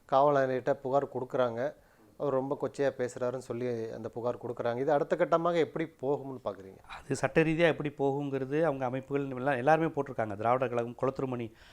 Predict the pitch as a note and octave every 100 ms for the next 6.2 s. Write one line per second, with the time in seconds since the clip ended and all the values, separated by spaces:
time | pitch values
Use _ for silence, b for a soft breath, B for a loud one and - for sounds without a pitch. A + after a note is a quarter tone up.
0 | B - A#2+ A2+ A2 B2 C3+ B2 B2 A#2
1 | A#2 A2+ A#2 A#2+ A2+ A#2 D#3+ D#3+ - C3+
2 | C3+ - B2 C3 B2+ C#3 B2+ C3+ C3+ B2+
3 | A#2+ - B2 - - - A2+ - - -
4 | A#2 A2 A2+ A2+ C3 C#3 - B2 A#2 G#2+
5 | G2 - A#2+ C#3+ - C#3+ C#3 C#3+ C#3 C3
6 | A2+ A2+